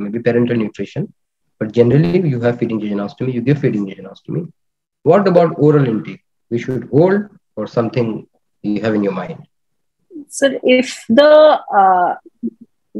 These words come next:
Speaker 2: uh, extent of the leak is very limited, there is only small amount of discharge, we can consider gradually restarting on oral liquids.
Speaker 1: Okay.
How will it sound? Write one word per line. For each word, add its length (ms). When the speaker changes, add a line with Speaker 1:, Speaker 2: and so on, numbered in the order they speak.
Speaker 2:
uh, 200
extent 500
of 140
the 60
leak 300
is 280
very 460
limited, 380
there 120
is 100
only 260
small 400
amount 360
of 180
discharge, 480
we 220
can 340
consider 380
gradually 580
restarting 600
on 400
oral 380
liquids. 560
Speaker 1:
Okay. 260